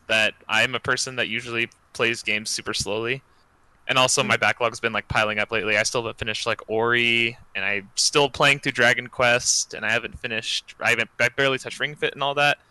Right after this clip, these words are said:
Speaker 1: But I think one thing that's, like, helped me feel better about not finishing it is just that there's no, like, deadline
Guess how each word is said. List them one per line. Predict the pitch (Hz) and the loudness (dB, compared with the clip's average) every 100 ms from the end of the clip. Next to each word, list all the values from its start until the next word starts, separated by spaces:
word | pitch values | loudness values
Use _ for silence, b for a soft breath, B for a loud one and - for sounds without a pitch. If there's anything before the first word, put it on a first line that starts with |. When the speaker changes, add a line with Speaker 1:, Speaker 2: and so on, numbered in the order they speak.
| b _ _ - | b _ _ 0
Speaker 1:
But | |
I | 123 | 0
think | 135 214 214 147 | 2 -2 -2 -2
one | 180 | -2
thing | 190 196 185 | 0 -2 2
that's, | 151 - | 0 2
like, | 113 104 | -2 -2
helped | - 117 - - | -2 -4 -2 -6
me | 147 147 | -4 -4
feel | - 151 151 | -2 -2 0
better | 147 151 156 | 2 0 0
about | 156 156 - | 0 0 0
not | 160 - | -2 -4
finishing | 175 165 - 170 | -8 -8 -8 -4
it | 170 - | -6 -6
is | 127 120 - | -10 -10 -6
just | - 131 - - | -2 0 0 2
that | 120 107 - _ _ _ _ _ _ _ _ _ - | 2 2 -4 _ _ _ _ _ _ _ _ _ -2
there's | 160 170 | 0 2
no, | 214 | 4
like, | 202 175 - - _ _ - | 6 4 0 -20 _ _ -2
deadline | 127 127 120 107 104 104 | 0 0 -2 -4 -4 -8